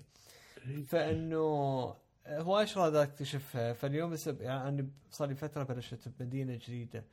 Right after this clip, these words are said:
Speaker 2: مدينة ثالثة تقريبًا.
Speaker 1: لا،
Speaker 2: زين.
Speaker 1: يا، عادي، راح توصل أرقام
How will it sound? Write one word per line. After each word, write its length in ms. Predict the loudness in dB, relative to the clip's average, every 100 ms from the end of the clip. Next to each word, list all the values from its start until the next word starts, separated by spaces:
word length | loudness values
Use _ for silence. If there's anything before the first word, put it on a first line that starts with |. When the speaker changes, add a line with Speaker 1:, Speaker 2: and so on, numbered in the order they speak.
| -20 -20 _ -4
Speaker 2:
مدينة 340 | -2 -2 -4
ثالثة 380 | -2 -2 -2 -10
تقريبًا. 480 | -12 -10 -10 -8 -12 -16 -20 -20 -16 2
Speaker 1:
لا، 220 | 6 8
Speaker 2:
زين. 100 | 8
Speaker 1:
يا، 240 | 6 6 2
عادي، 340 | 2 0 0
راح 140 | -6
توصل 580 | -4 -4 0 0 0 -2 -8
أرقام 600 | -14 -6 -2 -2 -4 -8